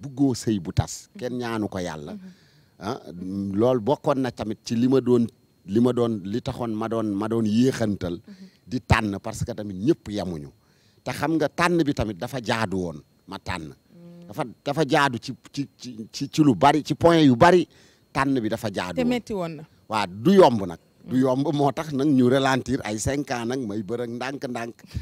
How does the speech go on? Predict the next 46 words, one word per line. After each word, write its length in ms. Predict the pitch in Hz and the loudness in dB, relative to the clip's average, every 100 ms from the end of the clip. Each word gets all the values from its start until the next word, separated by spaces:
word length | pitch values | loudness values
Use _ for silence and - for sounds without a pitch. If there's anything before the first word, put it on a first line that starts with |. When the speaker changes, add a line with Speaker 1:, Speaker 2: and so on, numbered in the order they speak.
| - | -10
Speaker 1:
di 80 | 117 | -8
xool 300 | 110 123 123 | -2 -2 -2
jikko 280 | - - 127 | -6 -8 -6
yi, 160 | 156 135 | -4 -6
di 100 | 135 | -8
xool. 360 | - 117 123 123 - - | -8 -6 -6 -8 -16 -10
Xam 140 | 120 185 | -6 -2
nga 120 | 202 | 0
tamit 240 | 190 185 - | 0 0 0
parfois 420 | 190 - 165 143 | -2 0 0 0
ñoom, 220 | 113 104 - | -2 -6 -12
Speaker 2:
Hmm. 200 | 220 190 _ _ _ - | -16 -16 _ _ _ -8
Speaker 1:
euh, 340 | 120 117 143 | -6 -4 -6
daf 160 | 139 - | -8 -6
ci 80 | - | -6
am 140 | 143 | -4
ñoo 160 | 143 131 | -4 -6
xam 220 | 120 104 | -10 -14
ne 100 | 104 | -12
dañuy, 480 | 98 107 110 104 98 | -10 -6 -6 -6 -6
dañuy 280 | 98 110 101 | -6 -6 -6
tayaat 420 | 95 85 73 - - | -6 -8 -10 -14 -14
ci 80 | 101 | -12
xale 200 | 104 95 | -8 -8
yu 80 | 87 | -8
jigéen 360 | 80 82 76 69 | -10 -14 -14 -16
yi. 100 | - - | -20 -14
Speaker 2:
Hein? 300 | 185 208 254 - | -8 -6 -6 -6
Speaker 1:
Waaw, 220 | 87 95 | -6 -4
daf 160 | 104 - | -4 -2
ci 80 | |
am 180 | 147 139 | -2 0
ñuy 160 | 127 127 | 0 0
tayaat, 440 | 110 92 85 - | 0 -2 -6 -8
ñoo 120 | 113 123 | -8 -4
xam 180 | 123 | -4
ne 160 | 104 131 - - | -4 -8 -12 -8
dañuy 240 | 113 135 151 | -2 2 2
sukk 320 | - - 180 | 2 0 0
sa 100 | 160 | 0
kanam 300 | - 120 107 | 0 -4 -4
nii, 240 | 87 110 - _ | -8 -12 -14 _
di 140 | 101 139 107 | -10 -6 2
jooy 280 | 214 226 | 4 4
ndax 180 | 190 170 | 0 -6
mbëggeel. 440 | 117 113 95 87 | -8 -10 -12 -18